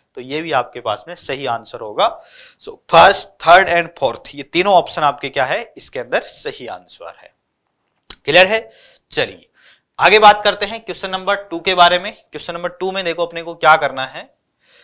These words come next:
क्वेश्चन नंबर टू के अंदर आपको एक वर्ड दिया गया है, that is Indian Idol, ठीक है,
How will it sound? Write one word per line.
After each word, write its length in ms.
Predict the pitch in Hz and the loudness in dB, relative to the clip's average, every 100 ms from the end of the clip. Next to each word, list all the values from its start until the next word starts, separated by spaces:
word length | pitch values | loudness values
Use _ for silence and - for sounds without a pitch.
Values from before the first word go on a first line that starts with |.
| _ _ _ _ _ _ _ - | _ _ _ _ _ _ _ -18
क्वेश्चन 240 | 160 208 | -8 -6
नंबर 280 | 220 220 226 | -4 0 0
टू 320 | 226 - 202 202 | 0 -8 -12 -4
के 60 | 226 | -4
अंदर 220 | 208 208 | 0 4
आपको 260 | 190 185 202 | 4 4 -4
एक 100 | 170 | -4
वर्ड 260 | 143 180 208 | 2 4 2
दिया 240 | 180 160 | 2 2
गया 160 | 160 170 | 4 2
है, 200 | 175 220 - _ _ | 0 -10 -16 _ _
that 180 | 151 160 | -6 -6
is 100 | 180 - 170 | -8 -12 -12
Indian 420 | 170 175 196 202 143 | -10 -8 -8 -6 -4
Idol, 360 | 135 120 113 - _ _ _ _ _ _ 156 | -4 -6 -12 -14 _ _ _ _ _ _ -8
ठीक 140 | |
है, 80 | 175 | -4